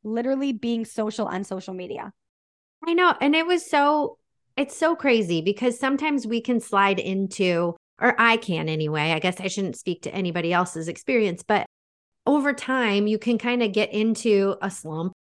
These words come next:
Speaker 2: You know, it's normal. And I was that way in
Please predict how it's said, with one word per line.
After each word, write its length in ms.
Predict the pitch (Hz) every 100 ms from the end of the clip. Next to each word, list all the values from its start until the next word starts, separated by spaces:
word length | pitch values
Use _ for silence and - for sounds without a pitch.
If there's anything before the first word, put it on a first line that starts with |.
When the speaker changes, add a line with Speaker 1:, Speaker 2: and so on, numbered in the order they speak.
| _
Speaker 2:
You 100 | 233
know, 220 | 214 180 -
it's 200 | - -
normal. 540 | 165 165 165 170 175 - _ _
And 420 | - 233 233 220 - _ -
I 220 | 214 311
was 160 | 262
that 220 | 208 202 -
way 260 | 190 190
in 360 | - 196 185 180